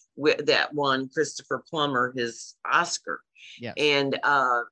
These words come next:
Speaker 1: so it's, it's a very, uh, interesting character study. And it takes place in, uh, he lives in New York. Joaquin Phoenix plays a radio journalist.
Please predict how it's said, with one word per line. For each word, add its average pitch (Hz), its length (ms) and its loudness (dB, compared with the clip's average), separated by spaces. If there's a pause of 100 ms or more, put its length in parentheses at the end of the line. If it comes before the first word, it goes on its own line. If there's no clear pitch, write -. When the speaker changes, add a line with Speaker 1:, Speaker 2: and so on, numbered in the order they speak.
(120)
Speaker 1:
so 165 340 2
it's, - 280 -6
it's 202 200 -2
a 190 60 -8
very, 339 580 -2 (600)
uh, 165 260 4 (320)
interesting 185 920 0 (640)
character 180 540 2
study. 104 560 -6 (380)
And 170 300 6
it 185 240 2
takes 190 340 0
place 202 600 0
in, 156 480 2
uh, 131 380 2 (600)
he 220 180 -2
lives 226 220 4
in 240 120 -2
New 240 140 -2
York. 160 380 0 (340)
Joaquin 196 380 -4
Phoenix 190 340 -6
plays 180 220 -2
a 156 60 -2
radio 165 440 2
journalist. 127 800 -6